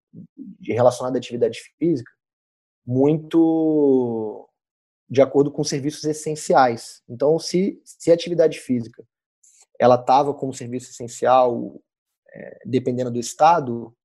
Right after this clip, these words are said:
esse estado já colocou,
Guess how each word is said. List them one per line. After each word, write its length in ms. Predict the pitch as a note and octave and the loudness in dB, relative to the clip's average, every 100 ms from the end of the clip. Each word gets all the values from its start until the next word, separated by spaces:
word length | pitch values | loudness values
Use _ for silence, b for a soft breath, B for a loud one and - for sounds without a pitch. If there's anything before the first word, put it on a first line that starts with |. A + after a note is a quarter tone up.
| _ _ _ _ | _ _ _ _
esse 180 | B2 C3 | -6 -6
estado 500 | - C3+ B2+ C#3 C#3 | 0 4 4 2 0
já 140 | C#3 | 0
colocou, 1400 | C#3 D3 D3 - C3 C#3 D3+ D3+ D3 C#3 A#2+ A2+ - | 0 0 0 0 0 4 4 4 2 2 0 0 -8